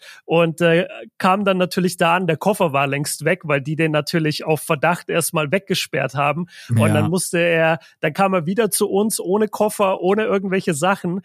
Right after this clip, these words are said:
Speaker 1: Äh, das war halt auch immer eine Stunde Fahrt von dem Airport nach Chicago rein. Und, äh, da musste er am nächsten Tag nochmal hin und dann hat er aber, glaub ich, seinen Koffer bekommen. Also,
Speaker 2: Okay.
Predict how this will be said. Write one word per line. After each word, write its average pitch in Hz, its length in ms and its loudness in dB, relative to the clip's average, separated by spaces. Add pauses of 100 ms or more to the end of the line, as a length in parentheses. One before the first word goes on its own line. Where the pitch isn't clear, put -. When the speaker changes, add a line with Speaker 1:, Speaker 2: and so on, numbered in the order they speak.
(200)
Speaker 1:
Äh, 160 180 2
das 156 160 -2
war 190 100 4
halt 185 100 4
auch 180 100 2
immer 170 140 0
eine 156 100 -4
Stunde 185 380 -2
Fahrt 170 400 2
von 156 180 -2
dem 151 140 0
Airport 160 500 0
nach 151 160 -2
Chicago 147 480 0
rein. 160 360 0 (280)
Und, 156 360 2
äh, 160 100 4
da 151 80 2
musste 175 260 2
er 170 60 2
am 160 80 -2
nächsten 165 300 -4
Tag 151 180 -2
nochmal 180 480 0
hin 180 200 2
und 156 140 -2
dann 160 140 0
hat 156 100 0
er 160 60 0
aber, 151 140 0
glaub 147 140 -2
ich, 147 80 -2
seinen 143 180 -2
Koffer 156 260 -2
bekommen. 135 480 -6 (320)
Also, 131 560 2
Speaker 2:
Okay. 101 140 -2